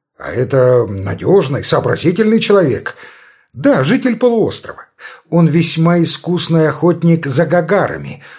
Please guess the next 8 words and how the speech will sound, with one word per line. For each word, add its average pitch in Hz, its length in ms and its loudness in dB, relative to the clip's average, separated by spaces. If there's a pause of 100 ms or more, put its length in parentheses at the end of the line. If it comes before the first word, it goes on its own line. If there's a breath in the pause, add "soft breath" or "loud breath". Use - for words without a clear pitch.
(140 loud breath)
Вы 254 220 2
будете 190 400 0
им 143 160 0
довольны. 110 580 -4 (160)
Он 165 180 4
свободно 160 640 2
говорит 180 420 0
по-датски". 165 640 -2